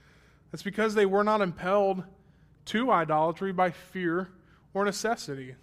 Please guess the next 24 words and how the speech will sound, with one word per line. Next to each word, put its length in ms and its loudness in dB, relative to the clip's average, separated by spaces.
Their 100 -2
lives 280 4
were 80 -2
not 220 2
at 80 -4
stake. 520 -6
Yes, 260 -2
they 120 0
were 140 -2
in 200 -4
exile, 460 -2
away 240 -6
from 180 -14
home, 200 -14
away 180 -6
from 160 -12
the 60 -14
temple, 260 -16
away 160 -6
from 160 -12
everything 240 -8
that 140 -8
they 100 -4
knew. 260 -6